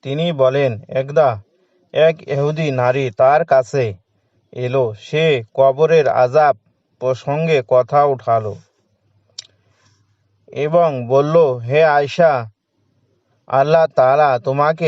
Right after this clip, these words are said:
কবরের আযাব থেকে মুক্তি দিন।" এতে পর আয়েশা রাদিয়াল্লাহু আনহু রাসূলুল্লাহ সাল্লাল্লাহু আলাইহি ওয়াসাল্লামকে কবরের আযাবের সত্যতা প্রসঙ্গে জিজ্ঞাসা করলেন।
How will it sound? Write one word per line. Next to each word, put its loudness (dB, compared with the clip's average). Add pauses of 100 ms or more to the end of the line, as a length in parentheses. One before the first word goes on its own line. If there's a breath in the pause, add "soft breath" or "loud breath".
(120)
কবরের 0
আযাব 2
থেকে -8
মুক্তি -6
দিন।" -6 (1040)
এতে -4
পর 2
আয়েশা 2
রাদিয়াল্লাহু 0
আনহু -2 (1300)
রাসূলুল্লাহ 0
সাল্লাল্লাহু -2
আলাইহি 0
ওয়াসাল্লামকে -2 (680)
কবরের 2
আযাবের 2 (760)
সত্যতা 0 (540)
প্রসঙ্গে -2 (100)
জিজ্ঞাসা 0 (680)
করলেন। -2